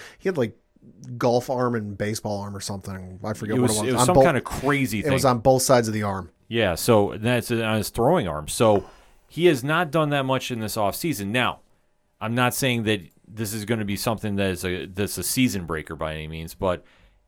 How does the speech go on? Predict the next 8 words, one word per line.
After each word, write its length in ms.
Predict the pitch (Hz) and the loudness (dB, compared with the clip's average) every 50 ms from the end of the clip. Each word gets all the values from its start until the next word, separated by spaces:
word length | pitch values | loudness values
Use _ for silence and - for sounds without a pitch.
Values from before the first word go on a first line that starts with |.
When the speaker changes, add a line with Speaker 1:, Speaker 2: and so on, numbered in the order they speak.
| _ _ - | _ _ -6
Speaker 2:
if 160 | 117 113 92 | -6 -4 -2
they 160 | - 135 147 160 | 0 0 0 0
start 320 | - - 185 170 156 135 | -2 0 0 0 2 2
out 280 | 127 127 123 104 - - _ _ _ - - | 2 2 0 0 -4 -10 _ _ _ -20 -18
rusty 560 | 101 113 120 123 123 - - - 120 117 110 | -6 -2 0 0 0 0 -4 -4 -4 -4 -2
out 180 | 101 107 101 - | -2 -4 -4 -4
the 100 | - 98 | -8 -10
gate, 520 | 85 82 98 95 82 71 - _ - - | -4 -2 -2 -2 -2 -6 -12 _ -20 -20